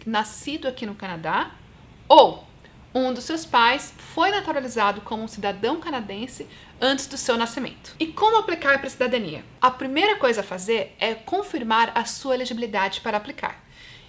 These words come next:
E para isso, o nosso time de especialistas pode te ajudar. Então contate a Evisa agora mesmo, agende a sua consulta, pode ser uma consulta de vinte minutinhos,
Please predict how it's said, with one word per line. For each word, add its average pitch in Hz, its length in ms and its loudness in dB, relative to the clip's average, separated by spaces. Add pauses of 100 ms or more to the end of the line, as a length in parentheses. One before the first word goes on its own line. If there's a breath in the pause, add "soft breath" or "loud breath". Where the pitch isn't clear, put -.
(340 loud breath)
E 349 80 2
para 214 280 4
isso, 240 380 0
o 208 60 -6
nosso 220 260 -2
time 339 420 -4
de 240 100 -6
especialistas 214 800 -4
pode 202 380 2
te - 100 -6
ajudar. 214 460 -6 (180)
Então 240 220 0
contate 285 500 6
a 311 40 0
Evisa 247 300 -2
agora 294 320 4
mesmo, 233 460 0 (300 loud breath)
agende 269 420 4
a - 20 0
sua 381 160 -4
consulta, 269 540 -4
pode 233 220 -4
ser 226 100 0
uma 226 120 0
consulta 233 360 -6
de 214 120 -10
vinte 294 320 -2
minutinhos, 320 680 -6